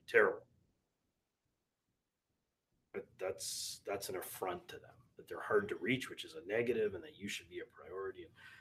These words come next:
So to your question, if somebody says, um, y-, "It's a really bad time," you say, "Really sorry. Um,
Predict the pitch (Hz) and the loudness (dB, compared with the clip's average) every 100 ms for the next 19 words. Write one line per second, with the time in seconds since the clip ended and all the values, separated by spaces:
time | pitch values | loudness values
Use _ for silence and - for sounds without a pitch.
0 | - - 139 117 - - - - _ _ | 2 12 12 12 12 0 -14 -20 _ _
1 | _ _ _ - 117 - 156 160 - 92 | _ _ _ 0 2 12 12 12 12 2
2 | 110 113 117 113 107 101 - 98 95 92 | 2 0 0 0 0 2 4 6 6 4
3 | 92 92 90 87 87 170 - _ _ _ | 0 0 2 -2 -4 -10 -14 _ _ _
4 | _ 107 104 - 110 110 110 92 90 87 | _ -10 -8 -2 0 2 0 0 -2 -4
5 | - - 107 90 - 80 85 - - - | -4 -8 -6 -6 -8 -20 -20 -20 -8 -2
6 | 104 87 85 - - 101 107 110 101 101 | 0 0 -2 -8 -14 -6 -2 0 0 2
7 | 113 92 85 123 - _ _ _ _ _ | 4 4 4 -2 -6 _ _ _ _ _
8 | _ - 90 87 87 87 | _ -10 -6 -6 -6 -8